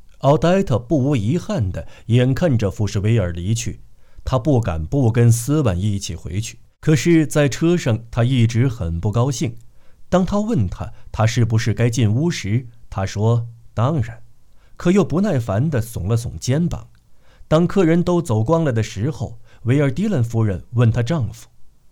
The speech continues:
，“你有没有注意到，当我们提到拉特雷摩伊耶夫人的时候，斯万只傻笑？”他可注意到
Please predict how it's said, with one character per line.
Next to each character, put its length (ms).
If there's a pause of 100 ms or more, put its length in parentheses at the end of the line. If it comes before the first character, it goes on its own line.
(540)
，“你 200
有 120
没 80
有 100
注 180
意 160
到， 260 (200)
当 160
我 80
们 100
提 240
到 340 (100)
拉 180
特 140
雷 100
摩 180
伊 200
耶 120
夫 160
人 140
的 80
时 220
候， 340
斯 360
万 200
只 180
傻 280
笑？” 320 (1200)
他 240
可 120
注 160
意 160
到 240